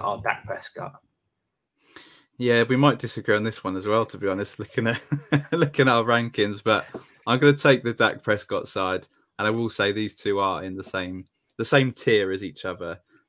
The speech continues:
Speaker 2: Um, but Dak Prescott, I'm just gonna go for what I think is the better quarter-, the overall quarterback. Dak Prescott is still a fairly young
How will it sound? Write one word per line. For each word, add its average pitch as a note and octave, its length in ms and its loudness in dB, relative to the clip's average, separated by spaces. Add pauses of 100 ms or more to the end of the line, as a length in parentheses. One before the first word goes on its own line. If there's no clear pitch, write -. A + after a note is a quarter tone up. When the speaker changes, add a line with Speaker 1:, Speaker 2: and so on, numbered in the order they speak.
Speaker 2:
Um, F#2 440 -8 (160)
but B2+ 140 4
Dak D#3+ 220 4
Prescott, B2+ 300 2
I'm B2+ 60 -4
just C#3+ 140 -6
gonna C3+ 140 2
go A2+ 160 4
for - 140 -16
what G2+ 160 -2
I G#2 100 0
think G2 260 -8
is G#2 80 -20
the G#2+ 100 -8
better - 220 -6
quarter-, F#2+ 380 -4
the G#2+ 100 -2
overall G2 440 -8
quarterback. F#2+ 580 -4 (520)
Dak - 220 -4
Prescott G#2+ 420 -2
is G2+ 80 -6
still A2 440 0
a F2+ 60 -6
fairly G#2+ 340 0
young G#2 420 -4